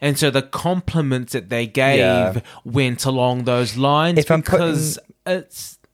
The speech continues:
Speaker 2: if I'm putting my conspiracy theory hat on here, this, this was so ambiguous in the sense of, w-, you know, the girls, did they know, did they really know what they had to do here? Did they really know what the brief was? They could make it, the, the judges could judge it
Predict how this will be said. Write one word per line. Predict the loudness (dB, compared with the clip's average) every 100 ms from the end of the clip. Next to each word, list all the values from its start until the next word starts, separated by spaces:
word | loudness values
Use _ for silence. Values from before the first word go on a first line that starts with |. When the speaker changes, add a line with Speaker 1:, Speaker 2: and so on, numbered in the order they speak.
| _
Speaker 2:
if | -2
I'm | 0
putting | 2 2 0
my |
conspiracy | -2 -4 0 0 0 -4
theory | -2 0 0
hat | -2 -6 -6
on | -6 -6
here, | -6 -6 -6 -6 -14 -8 0
this, | 0 0 -8 _ _ _ _ _ _ _ -16
this | -2 0 0
was | -4 -2
so | 2 2
ambiguous | 2 0 -2 -4 -4 -4 -2 0 -2 -6 -10 -10 _ _ -8
in | -4
the | -2
sense | -2 -2 -2
of, | -6 -6 -14 -12
w-, | -10 -8 -4
you | 0
know, | 0 -2
the | -6 0
girls, | 2 2 0
did | -2 0
they | 0
know, | 2 2
did | 0 -2 0
they | 0
really | 0 0 0 0
know | 2
what | 0 0
they | -2
had | -4 -8
to | -8
do | -6 -4
here? | -2 2 0 -2 -14 _
Did | -4
they | -2
really | 0 0
know | 2
what | 0
the | -2
brief | -2 -2 -2
was? | 0 0 0 -10 -20 -20 -4
They | -2 0
could | 0
make | 0 0 0
it, | -2 -2 0
the, | 2
the | 2 0
judges | 2 0 -2
could | -4
judge | -2
it | -2